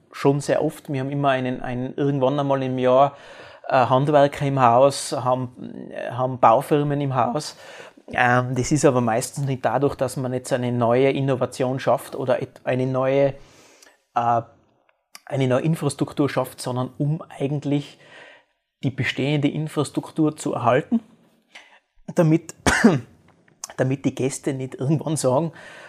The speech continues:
ähm, „Du, äh, bitte in die Alpenrose brauchst du nimmer fahren oder an den alpinen Kraftplatz, das ist jetzt mittlerweile schon abgewohnt.“ Also man muss, man muss schon schauen, dass man immer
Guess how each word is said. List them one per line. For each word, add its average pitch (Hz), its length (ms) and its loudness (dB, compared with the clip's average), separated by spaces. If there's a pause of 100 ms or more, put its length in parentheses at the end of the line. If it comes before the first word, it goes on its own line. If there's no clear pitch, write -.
(180)
ähm, 131 600 2
„Du, 143 200 2 (480)
äh, 123 220 -4 (720)
bitte 143 260 -4
in 139 220 -6
die 123 140 -2
Alpenrose 139 560 -2
brauchst - 360 -2
du 143 40 -4
nimmer 151 180 0
fahren 127 260 -6
oder 131 200 -2
an 127 60 -2
den 123 160 -2
alpinen 127 360 -2
Kraftplatz, 127 560 -4
das 131 140 -10
ist 139 120 -4
jetzt 139 160 -2
mittlerweile 139 480 0
schon 135 140 -2
abgewohnt.“ 123 640 -2 (420)
Also 139 320 2
man 151 180 4
muss, - 380 -2
man 143 220 -2
muss 165 160 -2
schon 160 560 -2
schauen, 147 460 -4
dass 147 180 -2
man 139 240 -6 (140)
immer 190 500 6